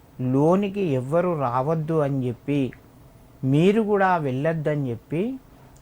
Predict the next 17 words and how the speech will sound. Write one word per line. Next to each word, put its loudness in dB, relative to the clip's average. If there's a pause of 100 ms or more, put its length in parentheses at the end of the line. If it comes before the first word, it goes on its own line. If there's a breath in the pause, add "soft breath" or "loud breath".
అడ్డగిస్తాడు. -2 (1000)
కోపగించినటువంటి 2
శంకరుడు -2 (300)
ఆ 4
యొక్క 0
బాలుని 2 (240)
శిరస్సును -2 (280)
శూలంతో 0 (380)
నరుకుతాడు. -2 (180)
దానితో 0 (240)
పార్వతి 0 (160)
బయటకు 0
వచ్చి, -4 (240)
వాడు 4 (260)
నేను 0
స్నానం -2
చేసేటువంటి -4